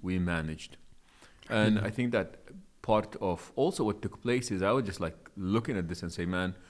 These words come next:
Speaker 1: we are so blessed, alhamdulillah." And sometimes we don't even realize how blessed we are.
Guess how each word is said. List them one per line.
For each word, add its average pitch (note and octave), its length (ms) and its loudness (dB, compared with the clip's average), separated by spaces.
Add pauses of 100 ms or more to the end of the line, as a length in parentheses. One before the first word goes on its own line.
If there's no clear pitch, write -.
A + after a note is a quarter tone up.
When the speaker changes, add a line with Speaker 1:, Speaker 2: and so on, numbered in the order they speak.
(200)
Speaker 1:
we D#3 200 4
are F#2+ 200 0
so G#2 280 0
blessed, F#2+ 460 0
alhamdulillah." F#2 560 -2
And G#2 100 0
sometimes D#3+ 380 -4
we G2+ 80 -2
don't G2 240 -2
even F2+ 260 0
realize E2+ 480 -2
how F2 160 -2
blessed E2 480 -6
we D#2 160 -6
are. C#2+ 280 -8